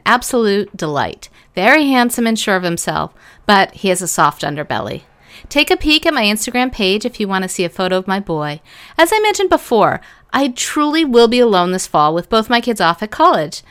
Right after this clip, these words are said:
But now I have an office mate. He might not be able to tell me how to invert a compound name, but he will remind me to get up regularly and move. So without further delay,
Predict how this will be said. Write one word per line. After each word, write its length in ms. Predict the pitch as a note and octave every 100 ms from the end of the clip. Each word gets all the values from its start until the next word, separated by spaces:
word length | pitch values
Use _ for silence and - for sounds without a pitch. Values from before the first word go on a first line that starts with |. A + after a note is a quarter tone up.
| - - -
But 80 |
now 320 | D#4 D#4+ E4 E4+
I 60 |
have 200 | B3+ C4
an 100 | B3+
office 400 | A#3 A3 A#3 A#3+
mate. 260 | G3+ D3+ - _ _
He 100 | -
might 200 | G3+ A3
not 140 | C#4+ D4+
be 80 |
able 100 | D#4
to 80 | D#4
tell 180 | D4 D4
me 140 | C#4+ C4+
how 180 | G#3+
to 80 | G#3
invert 320 | G#3+ F#3 F#3
a 60 | F3
compound 560 | - A3 B3+ D#4 D#4+ D4
name, 400 | C#4+ A3 G#3+ G#3+ - - _ _ _ _
but 360 | - A3 D#3+ -
he 160 | _ B3+
will 180 | B3 A3+
remind 360 | G#3+ G#3+ A3+
me 240 | B3+ C#4+ D4+
to 180 | -
get 180 | G#3 G3+
up 220 | G3+ - G#3+ -
regularly 680 | F#3+ G#3 C4 C#4+ D4 D#4 -
and 360 | G3 F#3+ F#3+ - _
move. 600 | F3+ E3+ E3 D#3 D#3 - - - -
So 280 | - C#4+ B3+
without 480 | A3 C4+ D#4+ A4+ G4
further 280 | F4 E4+ E4
delay, 440 | D4 A#3+ F3 E3+